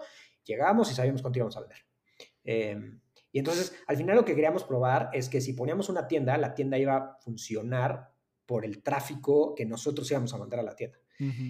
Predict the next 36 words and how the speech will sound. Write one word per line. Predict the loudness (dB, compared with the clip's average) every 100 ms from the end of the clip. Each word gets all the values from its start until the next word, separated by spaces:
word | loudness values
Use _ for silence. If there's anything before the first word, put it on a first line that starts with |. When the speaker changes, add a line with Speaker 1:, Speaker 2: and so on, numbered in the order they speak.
| -6
Speaker 1:
Y | -8
después | -6 0 4
hacíamos | 4 2 0
experimentos | -2 -2 0 0 -4
como | -4 -4 -2 -2 -4 -6
íbamos | -2 0 0 0
a | 0
un | 0 0
bazar | -2 -2 -2 -2 -2 -2
y | -2
no | -2
nos | -2
anunciábamos | -6 -4 -4 -4 -4
y | -6
veíamos | -6 -8
qué | -10
pasaba. | -10 -12 _ _ _ _ _ _ _ _
Y | -6 -4
veíamos | -2 -2 -2
cuánto | 2 2
vendíamos. | 2 2 2 -2 -8 -18 _ -10
Y | -4
luego | 0 2 4 2 -2
Speaker 2:
Ujú. | -6
Speaker 1:
al | -10
siguiente | -4 0 6
íbamos | 6 6 2
al | 2
mismo, | 2 4 4 4 -2 -14 _ -4
nada | -2
más | 2
que |
ahora | 2
sí | 2
nos | -2
anunciábamos | -4 -4 -2 -2 -4